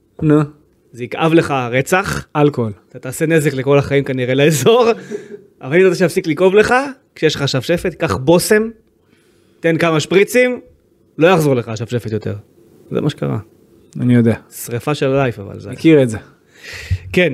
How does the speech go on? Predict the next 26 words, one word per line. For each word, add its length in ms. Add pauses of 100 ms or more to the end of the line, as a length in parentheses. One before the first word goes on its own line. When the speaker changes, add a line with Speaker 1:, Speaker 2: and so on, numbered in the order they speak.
(120)
Speaker 2:
אה, 140
לשאלתך 480 (100)
לגבי 260
הקרחת, 540
התשובה 340
היא 100
שאני 200
עושה 240
השתלה 460
בתשעה 280
עשר 200
Speaker 1:
אנחנו 200
יודעים. 260
Speaker 2:
במרץ, 500
למי 180
שלא 380
יודע, 240
פספס 460
את 80
זה, 200 (120)
בפגרה 360
הבינלאומית 520
אני 120
הולך 120
לעשות 220
שזרוע. 440